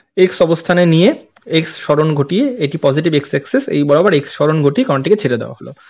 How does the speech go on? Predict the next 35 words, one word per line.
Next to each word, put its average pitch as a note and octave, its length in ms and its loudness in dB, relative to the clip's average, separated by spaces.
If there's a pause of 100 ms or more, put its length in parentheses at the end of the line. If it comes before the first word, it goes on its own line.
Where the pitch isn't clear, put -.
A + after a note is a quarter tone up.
(560)
আচ্ছা, C#3 200 -6
যদি G3+ 200 4
এক্স G3 140 -2
সরণ G3+ 260 2
ঘটা F3+ 240 2
হয়, F#3+ 200 2 (180)
ঘটানো E3+ 300 2
হয়, D#3+ 180 2
তাহলে F3+ 420 -2 (400)
কণাটির F3 220 4
ভর E3+ 280 2
কত? F#3 300 0 (260)
এম। C#3 300 2 (400)
তাহলে D3+ 180 -2 (160)
এম G#3+ 80 6
into A3 240 4
জি G#3 120 2
কোন G3 260 4
দিকে A3 140 4
কাজ G3+ 220 0
করছে? G#3+ 260 0
কণাটি G3 340 2
নিচের G3 260 4
দিকে D3 140 2
কাজ B2+ 220 -4
করছে B2+ 300 -8
বা F3 360 -2 (720)
পৃথিবী G#3+ 240 4
কেন্দ্রের G3 300 4
দিকে F3+ 100 4
কাজ A#2+ 240 -2
করছে, B2+ 320 -8 (320)
তার F#3 180 2
কোনো A3 220 4
উপাংশ F#3 420 2